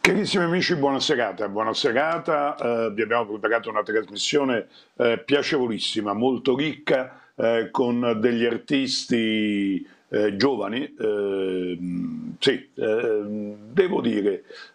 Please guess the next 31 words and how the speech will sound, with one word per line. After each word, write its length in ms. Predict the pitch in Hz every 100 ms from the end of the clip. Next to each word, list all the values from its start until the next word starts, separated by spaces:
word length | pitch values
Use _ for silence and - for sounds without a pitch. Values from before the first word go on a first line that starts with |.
| _
eh, 260 | - - - 131 165 - -
giovani 440 | - 139 156 107
per 140 | 90 92
modo 280 | 98 95
di 100 | 95
dire, 340 | 98 104 87 82 - -
eh, 220 | 110 104
perché 440 | - 104 90 117 104
cominceremo 720 | 127 110 107 - 107 113 113
con 160 | 101 104
Angelo 400 | 104 98 104 101
Dozio, 540 | 127 135 - 117 90 - - -
eh, 220 | 113 107
che 100 | -
è 20 | 110
un 100 | 98
pochino 360 | 107 117 113
più 140 | - 107
anziano 460 | 101 - 117 104
di 120 | 110
me, 260 | 143 123 92 - _ -
però, 460 | - 147 123 113 - _ _
eh, 320 | 131 120 113 -
è 400 | 120 110 110 104
sicuramente 1040 | - - 175 127 143 131 117 107 101 120
uno 240 | 110 107
di 120 | 104 101
quegli 280 | 107 101
artisti 640 | 113 110 - 98 - - 104
che 140 | 101
sta, 420 | 90 - 101 101